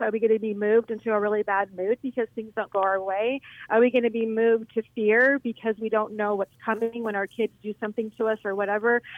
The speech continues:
Are we gonna be moved to, um, just thinking only within ourselves because life is just way too hard and we just can't handle it anymore?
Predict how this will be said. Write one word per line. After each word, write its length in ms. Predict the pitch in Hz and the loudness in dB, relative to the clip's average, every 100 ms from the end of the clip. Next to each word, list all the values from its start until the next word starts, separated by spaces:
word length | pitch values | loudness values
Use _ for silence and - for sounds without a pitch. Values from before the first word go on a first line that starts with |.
| - | -4
Are 60 | 233 | 2
we 80 | 247 | 4
gonna 180 | 254 247 | 4 2
be 140 | 240 | 2
moved 260 | 226 220 220 - | 2 0 0 0
to, 220 | 214 208 | 2 2
um, 360 | 220 208 190 190 - - - | 2 0 -2 -8 -20 -8 -4
just 160 | 240 - | -2 0
thinking 320 | 269 269 247 - | 0 0 -2 2
only 260 | 233 269 | 2 4
within 260 | 262 254 226 | 4 2 2
ourselves 640 | 208 - 226 208 240 262 - | 0 -2 0 4 4 2 -4
because 320 | 226 220 214 | -10 -4 -2
life 260 | 196 208 226 | 2 0 2
is 140 | 208 190 | -2 -4
just 180 | 196 208 | -12 -6
way 280 | 190 208 | 0 2
too 200 | 214 226 | 2 0
hard 360 | 208 196 208 233 | 0 2 2 2
and 80 | 196 | 0
we 120 | 202 | -6
just 180 | 214 202 - | -6 -10 -8
can't 180 | 190 - | -10 -10
handle 280 | 202 208 233 | -6 -2 0
it 100 | 247 | 0
anymore? 420 | 247 254 254 254 | 0 -4 -2 -2